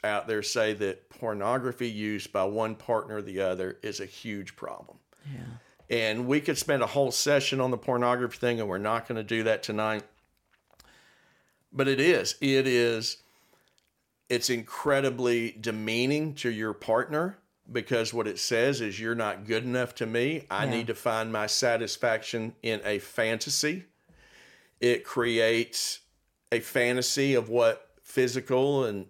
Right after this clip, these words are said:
Speaker 1: intimacy should look like that's not real.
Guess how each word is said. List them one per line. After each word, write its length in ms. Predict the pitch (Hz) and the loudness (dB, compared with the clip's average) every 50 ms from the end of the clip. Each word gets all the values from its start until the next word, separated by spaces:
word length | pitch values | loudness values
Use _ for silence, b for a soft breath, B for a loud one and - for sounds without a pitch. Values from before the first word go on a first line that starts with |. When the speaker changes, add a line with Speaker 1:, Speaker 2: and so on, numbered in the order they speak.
| _ _ - | _ _ 0
Speaker 1:
intimacy 680 | 135 127 123 - - 127 123 120 120 - 135 127 123 | 0 0 0 0 -2 0 0 0 0 2 2 2 2
should 320 | 120 - - 117 101 90 92 | 2 0 0 0 0 0 0
look 300 | 95 101 113 120 - - | 0 0 0 0 2 2
like 340 | 120 117 135 151 160 - - 104 | 2 4 4 2 0 -2 -6 -4
that's 240 | 101 98 - - - | -4 -4 -4 -4 -6
not 340 | 110 110 110 110 110 107 - - | -4 -2 -2 0 -2 -2 -4 -6
real. 500 | 98 101 107 113 113 131 151 170 170 | -4 -2 0 2 2 2 2 0 -4